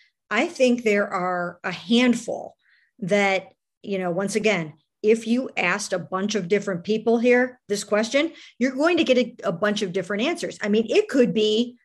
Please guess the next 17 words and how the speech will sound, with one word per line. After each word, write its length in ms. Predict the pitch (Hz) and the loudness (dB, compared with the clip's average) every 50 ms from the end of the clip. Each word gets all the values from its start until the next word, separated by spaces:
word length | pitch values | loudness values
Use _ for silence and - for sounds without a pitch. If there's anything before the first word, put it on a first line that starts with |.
| _ _ _ _ _ _ _ - | _ _ _ _ _ _ _ -14
Cade 320 | - - 220 247 285 254 | -2 2 2 4 4 4
York. 380 | 240 233 277 381 370 - - - | 4 4 4 4 2 0 -4 -4
Somebody 280 | - 233 226 233 262 - | -4 -2 0 0 0 -2
could 140 | - 302 294 | -2 -2 -2
answer 300 | 294 302 294 - 302 277 | -2 -4 -4 -6 -6 -6
<laughs> 100 | 165 - | -4 -2
Cade 280 | 240 240 269 269 208 | 0 0 2 0 0
York, 380 | 202 262 349 370 - - - - 180 | -2 -2 -2 -2 -2 -4 -6 -6 -2
right? 280 | 190 226 320 330 320 - - - - - | 0 0 0 0 -4 -10 -18 -20 -10 -4
Now, 300 | 220 226 226 214 214 - - | 0 0 0 0 0 0 0
I'm 140 | 226 254 302 | 0 0 0
not 160 | 359 359 349 | 0 -2 -2
gonna 160 | 330 269 254 | -4 -4 -4
say 280 | 247 - 254 226 214 - | 0 2 2 2 2 2
Cade 320 | - 220 196 190 175 170 | 0 -2 -2 -2 -4 -6
York 300 | 175 180 190 214 214 - | -6 -4 -4 -6 -6 -8
because 720 | - 208 208 - 208 202 190 185 185 185 185 185 175 170 | -10 -10 -8 -6 -4 -2 0 0 0 -2 -2 -4 -6 -8